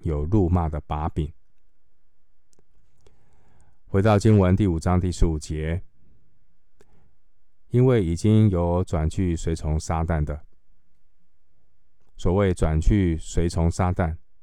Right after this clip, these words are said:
这可能是指当时候已经有年轻的寡妇，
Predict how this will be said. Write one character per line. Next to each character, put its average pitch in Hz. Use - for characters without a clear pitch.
这 101
可 87
能 85
是 95
指 85
当 98
时 95
候 87
已 87
经 104
有 82
年 92
轻 123
的 113
寡 80
妇， 87